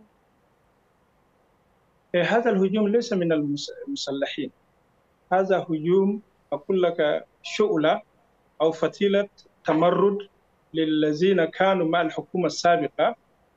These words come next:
فحرضوا بعض الناس، ممكن بعض الأيدي الخفية، للقيام بهذا الهجوم. والهجوم في الع-، بالمناسبة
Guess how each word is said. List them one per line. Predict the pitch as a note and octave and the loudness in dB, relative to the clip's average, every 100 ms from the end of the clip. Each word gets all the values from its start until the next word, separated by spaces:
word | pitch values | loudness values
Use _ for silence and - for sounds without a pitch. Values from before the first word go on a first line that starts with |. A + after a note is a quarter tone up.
| _ | _
فحرضوا | D3+ D3 C#3+ C#3+ - - G3+ F3 D3+ | 0 2 2 0 -2 0 2 2 0
بعض | D3+ E3+ F3 | 0 2 2
الناس، | D3+ D3 D#3+ G#3 - - _ _ _ - | -2 0 0 0 -4 -14 _ _ _ -2
ممكن | C4+ C4 G#3 F3 | 0 2 2 2
بعض | D#3+ F3+ E3 | 4 4 2
الأيدي | D3 C#3+ C3+ C3 B2+ A2+ - - F3+ F3+ | -2 0 0 -2 -2 -6 -8 0 2 2
الخفية، | D#3 - - F3 F#3+ G#3+ _ _ _ _ | -2 -2 -4 2 2 2 _ _ _ _
للقيام | D#3+ - E3+ F#3 F3+ | -6 0 2 2 0
بهذا | D3 C#3+ C#3 C3+ - D#3+ D#3+ D#3 C3+ A#2+ A#2+ G#2+ G2 G2+ _ _ _ _ _ _ _ | -2 -2 -2 -4 -4 0 2 2 -2 -2 -2 -2 -6 -10 _ _ _ _ _ _ _
الهجوم. | D3 F3+ F3+ | -2 0 2
والهجوم | E3+ E3+ F3+ A3+ G#3 E3+ - | 2 2 0 0 0 -2 -4
في | - | -4
الع-، | D#3 F3 D#3+ D3+ C#3+ | -2 0 0 0 -4
بالمناسبة | D3+ D3+ F3 F3 F3 F#3 | -2 0 0 0 0 0